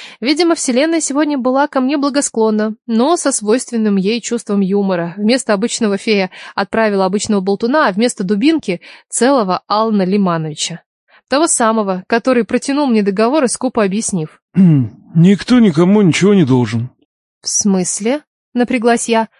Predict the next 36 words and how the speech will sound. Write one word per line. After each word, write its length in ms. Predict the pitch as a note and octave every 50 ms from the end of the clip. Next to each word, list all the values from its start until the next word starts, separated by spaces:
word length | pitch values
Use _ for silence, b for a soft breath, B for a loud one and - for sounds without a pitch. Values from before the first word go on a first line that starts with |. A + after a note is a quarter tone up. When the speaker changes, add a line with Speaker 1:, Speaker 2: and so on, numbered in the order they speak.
| _ -
Speaker 1:
"Как 200 | - C#4 - B3
не 100 | A#3 G#3+
должен? 400 | G3+ G3+ G3 F3 - F3 E3+ - _ _ _ -
Пусть 180 | D4 E4 D4+
забирает 440 | D#4+ D#4+ D4 C#4+ C4 C#4 D4 C#4 C#4
то, 100 | - C#4
что 180 | - - - A3+
занял. 400 | G#3 A#3 G#3+ F#3+ F3 E3+ F3+ B B B B B B B B B
И 80 | A#3
мы 240 | A#3 C4 D#4+ F4 D#4
в 80 | G3+ A#3
расчёте. 580 | A#3+ - - G#3 G3 F#3+ - - G3 G3 G3 _ -
Мне 300 | A3+ G#3+ A3 A#3 A#3 B3
чужие 300 | - C#4 B3 G#3+ A#3+ A#3
деньги 260 | F#3+ G#3 G#3+ - F#3+
не 100 | F#3+ G3
нужны". 440 | A3+ C#4+ C4 A#3 A3+ G#3 G3 G3+ G3+ _ _ _ _ _ _ _ _ _
Speaker 2:
"Подарок", 840 | - D3+ E3 E3+ E3 D#3+ G3+ G#3 G#3 F3+ D3 C3 - - - - - _ _ _ _
Speaker 1:
с 120 | - -
нажимом 520 | A3+ A3+ A#3 G#3+ G#3 C#4+ D#4+ D4+ A#3 G#3+ G#3
ответил 440 | G3+ - A3+ B3 B3 - - A3
мне 180 | A3+ A3+ G#3+ - -
Алан, 400 | F3+ F3+ F3 F3 F3 F3 F3 - _ -
пока 240 | G3+ G3 - A#3 A3
Ренат 260 | A3+ A#3+ C4 B3+ -
сверкал 360 | - G#3 G#3+ - A#3+ A#3 A3+
широченной 540 | - - G#3 G3 G3+ - - A3+ G#3+ G#3 G3+
улыбкой 340 | G#3 A3+ C4+ _ - G#3+ F#3
за 120 | - G3+
его 140 | F#3+ F#3+ G#3
спиной. 520 | - - - G3+ F3+ E3+ E3 D#3+ - _ _ b b b b b b
"Не 140 | A#3+ B3
надо 280 | A#3 A3 A3 A#3+ A3+ A#3
мне 160 | A#3 A#3+ A#3
таких 260 | - A#3+ - A#3+ -
подарков", 600 | - A#3 A3 G3+ G#3+ G3+ G3 - G#3+ G#3 - _